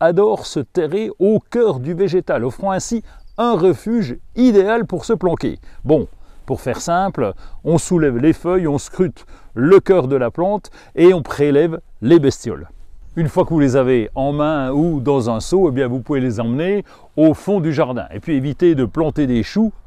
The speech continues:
à côté de ces centaurées. Le persil frisé et le persil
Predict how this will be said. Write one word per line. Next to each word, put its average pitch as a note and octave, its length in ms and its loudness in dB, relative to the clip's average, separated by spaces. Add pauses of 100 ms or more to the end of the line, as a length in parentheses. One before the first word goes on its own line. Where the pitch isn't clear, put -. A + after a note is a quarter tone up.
(140)
à F3 100 2
côté F3+ 440 -4
de C#3 160 -2
ces C3 220 -6
centaurées. B2+ 580 -6 (1400)
Le C#3+ 180 -2
persil D#3+ 320 -6
frisé D3+ 680 -2
et A3 240 -2
le E3+ 220 -2
persil - 600 -8